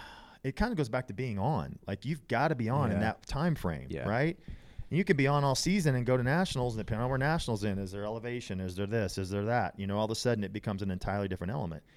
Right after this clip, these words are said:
Speaker 1: And then let's be honest, when you go out there, there's really only one place that matters. I mean, yeah, you can podium, but at the end of the day, if they're not putting that jersey on your back, it was
Speaker 2: Mm-hmm.
Speaker 1: great, you know, uh, but that's kind of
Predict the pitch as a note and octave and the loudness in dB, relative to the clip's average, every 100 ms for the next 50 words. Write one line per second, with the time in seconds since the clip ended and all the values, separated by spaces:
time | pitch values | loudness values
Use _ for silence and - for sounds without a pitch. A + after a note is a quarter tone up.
0 | - - - _ D#3 F3+ C3+ C#3+ - G2+ | -20 -20 -20 _ 0 2 2 2 2 4
1 | C3+ E2+ E2 F#2 F#2 F#2 F2+ A#2 C3 F2+ | 4 2 -2 -2 -2 0 0 0 0 0
2 | E2+ E2+ F#2 G#2+ A2+ E2+ G2 D#2 F#2+ E2 | 0 -2 -2 -2 0 0 0 -2 -2 -2
3 | F#2+ F#2 - E2+ F#2+ C#2 G2 - _ F#2+ | -2 -2 -4 -2 -2 -2 -8 -10 _ -6
4 | F#2 F2+ D#2+ G2 F2 - G2 G#2 D#2 F2 | -6 -6 -8 -8 -2 2 2 2 -2 -4
5 | - _ F2+ F#2 - - _ - F#2+ A2 | -6 _ -14 -12 -12 -18 _ -12 -8 -4
6 | A2 G2+ F#2+ A#2 G2 F#2+ - - - - | -2 -2 0 2 2 -2 -6 -14 -14 -4
7 | A2 A#2 - A2+ A2 F#2 F2 B2 G2+ E2+ | -2 0 4 4 4 -2 0 0 0 -2
8 | D#2+ D#2 E2+ G2+ A#2+ - _ - - - | -2 -4 -4 -4 -4 -12 _ -20 -20 -10
9 | A#2 G#2 G2+ A2+ G2+ A#2+ G#2 - G#2+ G#2 | -2 0 0 2 4 6 6 2 4 6
10 | F#2+ C3+ D3+ - A2+ G#2+ G2+ G2 F2 A2+ | 6 4 0 -4 2 4 4 2 2 2
11 | G#2+ - - _ - - - A#2 C3+ - | 2 -2 -20 _ -20 -18 2 4 6 6
12 | - C3 A2+ F#2+ - | 4 4 2 -2 -12